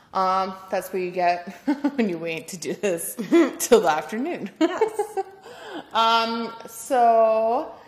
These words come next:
Speaker 1: this time we went back to our, not really,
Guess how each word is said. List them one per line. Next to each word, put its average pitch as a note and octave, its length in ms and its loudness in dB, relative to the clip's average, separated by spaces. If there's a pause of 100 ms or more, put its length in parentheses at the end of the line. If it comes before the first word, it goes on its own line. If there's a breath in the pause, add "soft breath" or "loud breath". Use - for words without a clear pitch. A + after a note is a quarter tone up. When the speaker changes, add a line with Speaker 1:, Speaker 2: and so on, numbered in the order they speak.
(180 loud breath)
Speaker 1:
this A3+ 300 0
time B3+ 380 0
we B3 200 -2
went A#3 300 0
back F#3+ 420 0 (120)
to F#3+ 460 -4
our, F3 800 0 (2250 loud breath)
not D4 220 -6
really, B3 240 -4